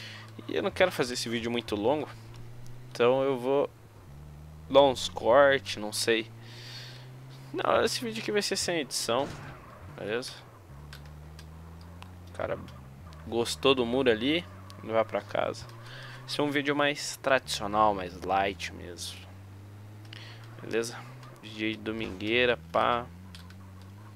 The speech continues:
E acelera, rapaz. É, pelo jeito bugou.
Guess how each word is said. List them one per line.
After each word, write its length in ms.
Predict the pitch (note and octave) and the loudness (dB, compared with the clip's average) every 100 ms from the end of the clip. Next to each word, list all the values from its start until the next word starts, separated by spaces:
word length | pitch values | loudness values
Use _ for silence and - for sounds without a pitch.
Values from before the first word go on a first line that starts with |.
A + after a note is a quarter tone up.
| - - - - - - - - | -16 -16 -16 -16 -16 -16 -16 -6
E 220 | B2 - - | -4 -4 -6
acelera, 840 | - - - G#2 G#2+ A#2 A#2 A#2 A2 | -6 -2 -2 -4 -2 0 2 2 0
rapaz. 1400 | A2+ - - F2 G#1 G1+ - - - - - - - - - - - - - - - - - - - - - - - - - - - - - - - - - - - - - - - - - - - - - - - | -2 0 4 4 4 -2 -6 -6 -4 -2 -2 -4 -6 -8 -14 -16 -16 -16 -16 -16 -16 -16 -16 -16 -18 -18 -18 -18 -18 -18 -16 -16 -16 -16 -16 -16 -16 -16 -16 -16 -16 -16 -16 -16 -18 -20 -20 -20 -20 -20 -20 -10 8
É, 140 | A#2+ | 8
pelo 300 | - C3+ D#3+ | 8 6 8
jeito 380 | D3+ D3+ F3 - | 8 8 6 4
bugou. 540 | D#3 C#3 B2 G#2+ D3 | 0 0 0 6 6